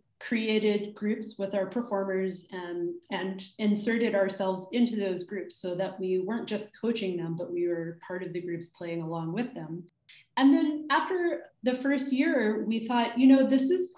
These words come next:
great, but what if there were a way to encourage a little more dialogue between composers and performers?" Because,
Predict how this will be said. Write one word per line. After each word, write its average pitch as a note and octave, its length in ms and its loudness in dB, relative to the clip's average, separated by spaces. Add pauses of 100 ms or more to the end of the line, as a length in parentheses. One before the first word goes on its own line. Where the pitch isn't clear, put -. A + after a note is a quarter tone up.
great, F#3 600 -4
but A#3+ 200 0
what B3 360 4
if D#4 240 0
there B3+ 180 2
were B3 220 0
a A3 120 -6
way F#3+ 460 -2
to G#3 280 -10
encourage F#3+ 1080 -6 (400)
a G3+ 40 -2
little C4 600 6
more G#3 500 2
dialogue - 680 -6 (180)
between G#3 640 -2
composers E3+ 840 -8
and E3+ 100 -14
performers?" - 640 -8
Because, G3+ 920 -4